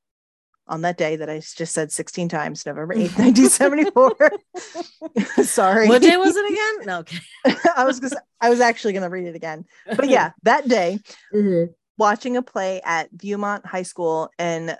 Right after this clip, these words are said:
Speaker 1: Bountiful, Utah. She had left at approximately ten thirty P M to pick up her brother from the nearby rustic roller rink. After the play finished, Deborah's parents were left waiting for their daughter to return,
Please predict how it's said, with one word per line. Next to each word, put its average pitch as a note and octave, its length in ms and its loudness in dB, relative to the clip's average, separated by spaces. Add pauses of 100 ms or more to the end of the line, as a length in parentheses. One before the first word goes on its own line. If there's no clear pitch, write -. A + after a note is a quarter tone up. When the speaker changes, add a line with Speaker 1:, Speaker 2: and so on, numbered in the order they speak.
(120)
Speaker 1:
Bountiful, F#3+ 540 -4
Utah. E3 500 -8 (680)
She - 280 -8
had G#3 480 -2 (420)
left B3 220 -2
at C4 80 0
approximately G#3+ 600 -6
ten G#3 220 -8
thirty B3+ 200 -2
P B3 200 -8
M F#3 240 -6
to - 100 -20
pick G3+ 180 -10
up G3 120 -8
her G#3+ 100 -8
brother F3 600 -6
from E3 340 -8
the E3 120 -10
nearby E3+ 640 -8 (100)
rustic - 440 -8
roller E3+ 300 -10
rink. - 420 -20 (540)
After G#3 280 -4
the C4 100 -6
play C4 280 -2
finished, F#3+ 460 -6
Deborah's G#3 320 -4
parents F#3+ 420 -8
were F#3 100 -4
left F3 280 -6
waiting F#3 280 -8
for G3 180 -10
their F#3+ 180 -6
daughter F3+ 320 -6
to G#3 160 -14
return, G3+ 800 -6